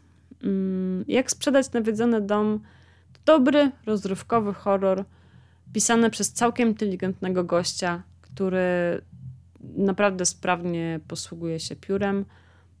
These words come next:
Mm, nie powiem, żeby lektura była jakimś niesamowitym przeżyciem, ale gdyby nie ten długi i nudny jak flaki z olejem wstęp,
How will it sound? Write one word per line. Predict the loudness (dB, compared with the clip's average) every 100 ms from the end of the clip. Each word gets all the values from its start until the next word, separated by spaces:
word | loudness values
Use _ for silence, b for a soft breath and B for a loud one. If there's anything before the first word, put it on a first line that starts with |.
| _
Mm, | -2 0 0 0 -2 -2 -6 -14 -20 -20 -12 0
nie | 4 4
powiem, | 2 2 4 4 2
żeby | 2 0 2 2
lektura | 2 0 0 0
była | 2 2
jakimś | 2 0 -2 0 -2 -2
niesamowitym | 0 0 0 -2 -4 -6 -6 -6
przeżyciem, | -8 -6 -4 -2 0 2 4 2 -2 -20 _ _ _ -12 0
ale | 2 4 4 2 0
gdyby | -2 0 2
nie | 2
ten | 0 -4 -2
długi | -2 -2 -2 -4 -4 -4 -6
i | -6 -6 -4
nudny | -4 -4 -6
jak | -8 -8
flaki | -6 -4 0 0
z | 0 0
olejem | 2 2 0 -4
wstęp, | -8 -2 0 2 0